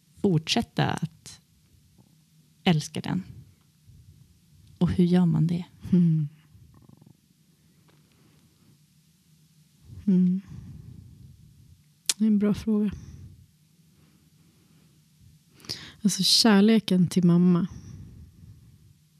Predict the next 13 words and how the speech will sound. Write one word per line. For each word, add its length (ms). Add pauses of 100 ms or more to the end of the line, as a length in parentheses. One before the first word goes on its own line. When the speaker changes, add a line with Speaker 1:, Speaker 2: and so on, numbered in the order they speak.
(640)
Speaker 2:
den 260
finns 560
ju 180 (1200)
alltid 480
kvar. 460 (340)
Speaker 1:
Mm. 160 (1300)
Speaker 2:
Den 200
gör 180
ju 120
det. 160 (2000)
Och 560 (2750)
jag 260
skulle 600